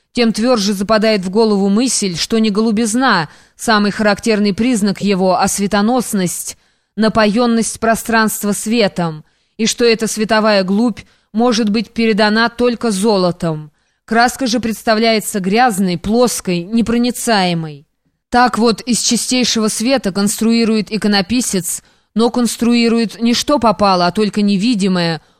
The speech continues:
умопостигаемое, присущее в составе нашего опыта, но не чувственно, и потому на изображении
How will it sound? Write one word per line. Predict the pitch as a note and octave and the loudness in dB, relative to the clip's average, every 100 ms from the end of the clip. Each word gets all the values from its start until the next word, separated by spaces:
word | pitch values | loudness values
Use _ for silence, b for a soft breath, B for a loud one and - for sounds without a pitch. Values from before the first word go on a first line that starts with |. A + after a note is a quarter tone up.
| _ | _
умопостигаемое, | A#3+ A3+ G#3+ A3 - G#3+ F3+ G#3 A#3 G3+ F3+ E3+ | 0 2 2 -2 -4 -4 0 2 2 2 0 -2
присущее | D#3 G3+ - - B3+ - - G#3+ | -2 -4 -4 -4 -4 -2 -2 -2
в | |
составе | - A3 - A3 G#3 | -2 -4 -2 0 0
нашего | G#3 G#3 - F#3 | 0 -2 -2 -2
опыта, | F#3+ G#3+ B3 G#3 F#3+ F3+ D#3 b b b - | -2 0 0 -2 0 -2 -2 b b b -2
но | G#3+ | 0
не | B3 B3 | 0 -2
чувственно, | - C4 A3+ - F3+ F3+ F3 E3 D3 b b b | -2 -4 -4 -6 -2 0 0 -2 -4 b b b
и | G3+ | -2
потому | G#3+ A3 G#3+ A3 | 0 2 4 4
на | G#3+ | 2
изображении | G3+ G3 G3+ G3+ F#3+ B3 A3+ F#3+ F3 | 2 0 2 2 2 2 2 0 -2